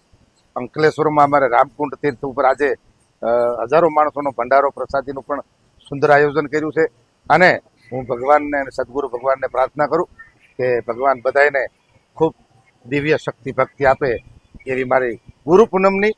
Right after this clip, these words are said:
શુભકામના. જય સિયારામ, જય ગુરુદેવ.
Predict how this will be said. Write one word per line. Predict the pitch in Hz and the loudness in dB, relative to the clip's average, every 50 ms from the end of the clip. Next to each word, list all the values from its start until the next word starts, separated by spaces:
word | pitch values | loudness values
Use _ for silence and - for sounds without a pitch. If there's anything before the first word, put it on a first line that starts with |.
| _ _ _ _ _ - _ - - | _ _ _ _ _ -20 _ -10 -8
શુભકામના. | 143 131 127 131 156 160 165 170 175 180 175 - _ _ _ _ _ - | -8 -6 -2 0 0 2 4 6 4 4 4 2 _ _ _ _ _ -4
જય | 131 139 147 | -2 -2 -2
સિયારામ, | - - 160 160 160 170 175 170 _ _ _ _ _ - | -2 0 2 4 6 6 4 2 _ _ _ _ _ -2
જય | 139 135 | -2 -2
ગુરુદેવ. | 127 123 120 117 - 104 98 | -2 -2 -6 -8 -8 -10 -12